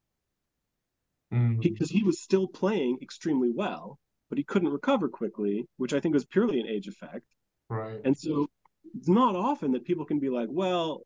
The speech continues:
Speaker 2: we're just gonna pay you a full year salary and you're only gonna play forty, maybe fifty games." And, and for a,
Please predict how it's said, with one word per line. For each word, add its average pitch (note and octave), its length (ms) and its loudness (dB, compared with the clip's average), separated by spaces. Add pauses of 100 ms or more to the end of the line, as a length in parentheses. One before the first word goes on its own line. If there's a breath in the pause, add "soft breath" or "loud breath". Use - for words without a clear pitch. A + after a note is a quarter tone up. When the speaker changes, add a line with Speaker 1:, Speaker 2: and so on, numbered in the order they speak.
Speaker 2:
we're C3+ 160 0
just D#3 220 -6
gonna D3+ 220 2
pay D#3 180 -4
you D#3 200 2
a B2+ 40 0
full D3+ 220 -2
year C3+ 100 4
salary F#3 440 2
and C3+ 80 6
you're C#3 120 4
only C3+ 160 6
gonna C3 120 2
play C3+ 160 -6
forty, C3+ 300 -2
maybe B2 240 4
fifty B2 320 -8
games." - 560 -6 (1040)
And, C3+ 320 4
and - 140 -2
for B2+ 340 0
a, A2 60 -6